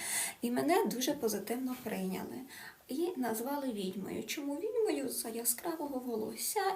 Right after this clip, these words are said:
і такої специфічної зовнішності. Дівчата теж там начебто були нормальні, ті, які йшли на кастинг, все було класно. А потім все почало мінятися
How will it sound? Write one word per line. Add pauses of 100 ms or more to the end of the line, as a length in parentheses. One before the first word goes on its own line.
і
такої
специфічної
зовнішності. (1900)
Дівчата
теж
там
начебто
були
нормальні,
ті,
які
йшли
на
кастинг,
все
було
класно. (1300)
А (100)
потім
все
почало
мінятися